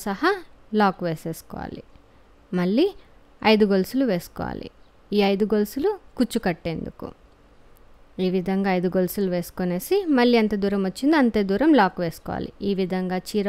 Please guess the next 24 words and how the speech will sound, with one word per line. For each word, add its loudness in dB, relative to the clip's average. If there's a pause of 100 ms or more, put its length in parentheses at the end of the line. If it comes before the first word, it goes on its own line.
ఒక -8 (140)
ఎండ్ 0 (100)
నుంచి -2 (120)
ఇంకో 2 (140)
ఎండ్ -2
వరకు -2 (420)
అల్లుకుంటూ 0
వెళ్ళిపోవాలి. -4 (540)
ఇక్కడ 4
నేను 4
నార్మల్ 4
క్లాత్‌కి 0
అల్లాను, 0 (140)
అందుకే 2
ఇంతటితో -8
ఎండ్ -8
చేసేస్తున్నాను. -8 (480)
ఎక్స్ట్రా -6 (140)
థ్రెడ్‌ని -4 (240)
కట్ -2
చేసేసుకొనేసి -6 (1000)
అక్కడ -2 (640)
నాట్ 2
వేసేసుకోవాలి. -6